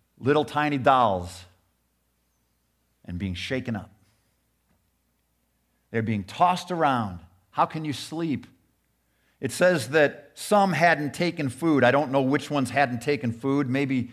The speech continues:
some of the sailors said, "We need to keep this for the people that are working," and they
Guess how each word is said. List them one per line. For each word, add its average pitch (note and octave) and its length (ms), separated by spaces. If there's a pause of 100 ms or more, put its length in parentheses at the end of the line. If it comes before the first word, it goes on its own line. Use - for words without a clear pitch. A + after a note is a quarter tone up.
(240)
some E3 480
of B2+ 100
the B2+ 60
sailors D#3+ 520
said, C#3+ 200
"We C#3 100
need C#3 220
to B2 60
keep D#3+ 340
this C#3+ 120
for C3+ 120
the A#2 80
people D3 300
that C3 80
are A#2+ 60
working," C#3 520
and A2 120
they G#2 300